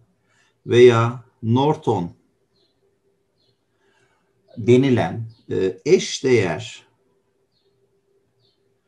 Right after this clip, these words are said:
devre modeliyle ifade edebilirim.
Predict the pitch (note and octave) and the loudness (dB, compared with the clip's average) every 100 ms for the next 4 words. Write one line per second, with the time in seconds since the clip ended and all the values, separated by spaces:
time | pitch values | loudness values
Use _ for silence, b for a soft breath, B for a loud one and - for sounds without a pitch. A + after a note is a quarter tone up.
0 | _ _ _ G#2+ B2 B2 D#3 F3+ C3 A2 | _ _ _ 4 8 8 8 4 2 0
1 | G2 A#2+ A2 - - - _ _ _ _ | -2 -2 -4 -8 -14 -20 _ _ _ _
2 | - - - _ _ _ _ _ _ _ | -20 -20 -20 _ _ _ _ _ _ _
3 | _ _ _ _ _ _ - E3+ E3 A#2+ | _ _ _ _ _ _ -4 -2 2 2
4 | A#2 C3 A2 F2+ E2 D2+ - | 2 0 -2 -6 -6 -10 -12